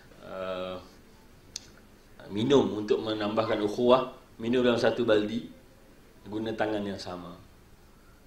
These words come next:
Uh, so, ber-, berkongsi dengan, uh, tangan tu boleh dianggap untuk me-, strengthen the ukhuwah dan bro-, brotherhood lah. Itu antara, antara benda yang diajar. Uh, dan setakat doa untuk,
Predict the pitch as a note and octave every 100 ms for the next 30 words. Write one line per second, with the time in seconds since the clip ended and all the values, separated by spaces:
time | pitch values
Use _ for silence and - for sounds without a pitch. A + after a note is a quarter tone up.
0 | - - G#2 G2 - G#2 G2+ F#2+ G2+ G#2
1 | G#2 G#2+ G#2 - A2 G#2 G#2 G2+ G2 A2
2 | A2 G#2+ A#2 A2 G2+ F#2+ G#2 G#2 G#2 G2
3 | G#2+ - F#2+ F#2+ F#2 - F2 - - G2+
4 | - A2 G#2+ B2 G2+ F#2+ F2 - A2 G#2
5 | F#2+ F#2+ E2+ - E2+ F2+ G2 - G2+ F#2+
6 | G2 G#2 - - - - - - G2 -
7 | F#2+ G2 F#2+ E2+ F#2+ F#2+ F2+ F#2+ F#2 F2+
8 | F2+ D#2+ F2+ G2 E2+ - - - - -
9 | - - - F#2+ F#2 F#2 G2 G2 G2 G2
10 | F#2 - - - - - - G#2+ - F#2
11 | G#2 A2+ G#2+ G2+ G2+ G2 G2 F#2+ F#2